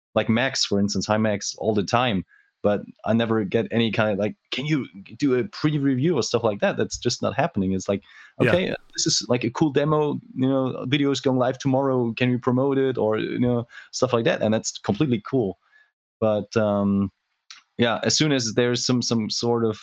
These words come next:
Speaker 1: uh, company control over the, the, the actual content, I think it's a very difficult game. And, uh,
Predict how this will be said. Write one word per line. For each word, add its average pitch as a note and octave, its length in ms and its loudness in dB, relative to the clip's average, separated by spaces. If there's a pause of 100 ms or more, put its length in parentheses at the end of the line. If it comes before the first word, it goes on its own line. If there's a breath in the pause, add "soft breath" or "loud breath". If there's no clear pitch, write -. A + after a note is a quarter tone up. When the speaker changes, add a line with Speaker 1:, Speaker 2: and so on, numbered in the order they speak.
Speaker 1:
uh, G#2+ 400 0
company A2 240 -2
control A2 500 -2
over G#2+ 140 0
the, G2+ 260 -2
the, - 160 -4
the A2 140 2
actual A2 240 0
content, A2 360 0
I F#2 120 0
think G2+ 180 0
it's G2 180 -4
a E2+ 100 -6
very F#2+ 260 -2
difficult F#2+ 400 -6
game. F#2+ 260 -2
And, F2+ 160 -2
uh, F#2 120 -4